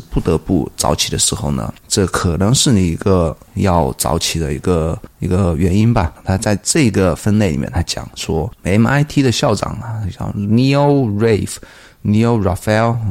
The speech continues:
Rafe，他是早上六点钟设定了手机的闹钟，但是他一般是五点多就自然起床了。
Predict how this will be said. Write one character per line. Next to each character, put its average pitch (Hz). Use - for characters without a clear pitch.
Rafe， 95
他 160
是 139
早 -
上 -
六 104
点 80
钟 95
设 -
定 92
了 85
手 -
机 101
的 95
闹 101
钟， 92
但 90
是 85
他 87
一 90
般 90
是 82
五 85
点 110
多 92
就 80
自 -
然 65
起 -
床 -
了。 64